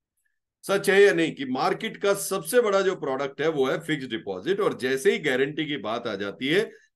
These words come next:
सबसे पहला जो कंपैरिजन होता है वो होता है फिक्स डिपॉजिट। फिक्स डिपॉजिट हो, पीपीएफ हो या प्राइवेट कंपनीज के प्रोडक्ट हो, एचडीएफसी लाइफ का संचय हो, बजाज का एडब्ल्यूजी हो, आईसीआईसी प्रुडेंशियल का गिफ्ट प्रो हो,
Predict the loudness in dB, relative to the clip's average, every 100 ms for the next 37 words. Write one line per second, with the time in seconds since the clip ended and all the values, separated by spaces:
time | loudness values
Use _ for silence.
0 | -6 -4 -2 0 0 0 -2 -2 0 -2
1 | -2 -6 -10 -4 -2 -2 0 -2 -2 -4
2 | -4 -2 -2 -2 -4 -2 -2 -4 -2 0
3 | 0 -4 -12 _ _ -6 -6 -6 -12 -16
4 | -20 _ _ _ _ _ _ _ _ _
5 | _ _ _ _ _ _ _ -2 0 0
6 | 0 2 4 2 4 4 4 0 -10 _
7 | -10 -10 -6 2 2 2 0 -2 -2 -6
8 | -2 -2 -2 -2 0 2 2 0 -4 -4
9 | -4 -8 -4 -4 -4 -4 -2 -4 -4 -2
10 | 0 0 -2 -2 -4 -4 -4 -4 -4 -6
11 | -8 -6 -6 -6 -2 0 2 2 0 -2
12 | -6 -4 -6 -6 -4 0 0 2 0 0
13 | 0 0 0 4 4 4 -2 -6 -8 -8
14 | -8 -6 -6 -6 -8 -6 -8 -2 -2 -2
15 | -4 0 2 2 2 0 -4